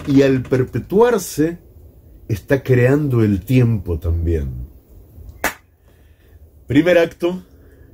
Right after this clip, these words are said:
verbo de Hashem implica creación material. ¿Qué dice el verbo de Hashem? Dice, "Yehi Or",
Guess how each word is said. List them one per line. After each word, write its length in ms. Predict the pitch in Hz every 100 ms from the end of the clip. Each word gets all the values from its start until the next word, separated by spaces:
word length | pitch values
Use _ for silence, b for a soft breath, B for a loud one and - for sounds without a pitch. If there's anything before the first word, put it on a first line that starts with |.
| b - - - 95
verbo 360 | 143 175 156 143
de 100 | 123
Hashem 540 | - 143 156 160 165 -
implica 640 | 120 113 92 139 139 139 123
creación 580 | 113 104 - 113 113
material. 500 | 110 95 90 80 67 - - - - - - - - - - b b b -
¿Qué 140 | 196
dice 480 | 208 151 - 101 78 - -
el 160 | 107
verbo 340 | 107 117 104 98
de 100 | 85
Hashem? 260 | - 76 64 62 - - b b b
Dice, 520 | 101 139 139 143 139 - - - - - -
"Yehi 580 | 98 113 98 135 175 170 -
Or", 240 | 113 95